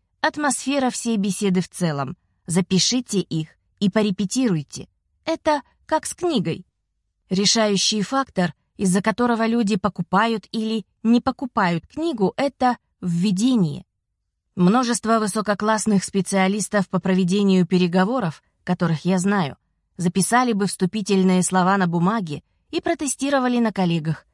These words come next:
чтобы удостовериться, что добавленные ключевые слова – естественно, фиксируют установки. Знайте,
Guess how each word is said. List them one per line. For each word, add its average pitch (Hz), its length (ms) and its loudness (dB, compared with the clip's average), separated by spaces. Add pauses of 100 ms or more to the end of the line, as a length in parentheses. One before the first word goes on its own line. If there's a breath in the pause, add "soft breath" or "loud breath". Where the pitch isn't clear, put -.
(140)
чтобы 185 320 2
удостовериться, 175 800 0
что 165 360 -2 (260)
добавленные 180 800 2
ключевые 180 580 2
слова – 165 480 0 (320)
естественно, 226 1000 0 (160)
фиксируют 185 800 0
установки. 170 680 -4 (640)
Знайте, 262 800 0